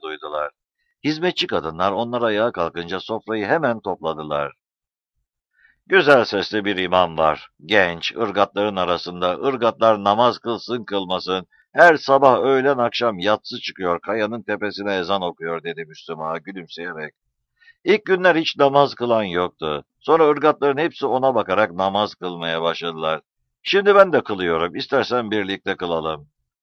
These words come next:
Salman boynunu büktü. "Ben," dedi özür dilercesine, "namaz kılmasını bilmiyorum ki. Babam öğretmedi ki.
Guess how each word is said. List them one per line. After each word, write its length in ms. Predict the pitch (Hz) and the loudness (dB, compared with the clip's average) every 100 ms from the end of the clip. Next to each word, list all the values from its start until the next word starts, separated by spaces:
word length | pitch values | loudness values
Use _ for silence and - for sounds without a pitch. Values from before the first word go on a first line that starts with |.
| _ _ _ _ _ | _ _ _ _ _
Salman 500 | - 151 156 151 135 | -2 0 0 -4 -6
boynunu 420 | 139 123 110 85 | -8 -8 -10 -10
büktü. 440 | 82 - 76 73 _ _ _ _ _ | -12 -12 -14 -14 _ _ _ _ _
"Ben," 300 | - 107 98 | -6 -6 -8
dedi 300 | 87 98 98 - | -12 -10 -10 -10
özür 320 | 98 95 92 | -12 -10 -10
dilercesine, 720 | 87 98 90 98 95 95 92 - | -6 -6 -6 -12 -10 -10 -10 -14
"namaz 340 | - 110 131 - | -12 -2 -2 -4
kılmasını 580 | - 131 123 113 117 104 | -10 -8 -8 -8 -8 -6
bilmiyorum 500 | 117 117 120 135 123 | -6 -4 -4 -4 -8
ki. 260 | 107 87 _ _ _ _ 120 | -12 -12 _ _ _ _ 0
Babam 260 | 135 147 | 2 2
öğretmedi 520 | 151 151 147 151 143 | 0 -2 -4 -6 -6
ki. 240 | 147 117 | -4 -6